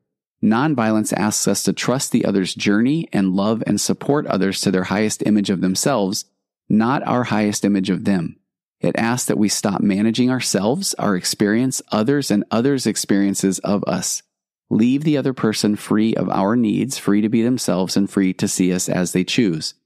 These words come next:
Now, on the virtual couch, I just blasted right past that. I thought it fit in nice to the episode, and I was talking more about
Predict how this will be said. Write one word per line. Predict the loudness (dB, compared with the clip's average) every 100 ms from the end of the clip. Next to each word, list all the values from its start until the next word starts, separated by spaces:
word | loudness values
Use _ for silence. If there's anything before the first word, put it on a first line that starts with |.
| _ _ _ 0
Now, | 0 2 0 -4 _ _ 0
on | 2 2 2 0 0
the | -2
virtual | 0 -2 2 0 0
couch, | -2 0 0 -4 -6 _ _ _ -2
I | 0
just | 0 0 0 -2 -8 -2
blasted | 0 0 0 0 2
right | 0 0
past | 0 0 0
that. | 0 0 -2 -4
I |
thought | -2 0 0
it | 0
fit | 0
in | 2 0
nice | 0 -2 0
to | 0
the | 0 0
episode, | -2 0 2 0 0 -2
and | 0
I |
was | 0 -2
talking | -2 0 2
more | 2 0 -2
about | 0 0 -2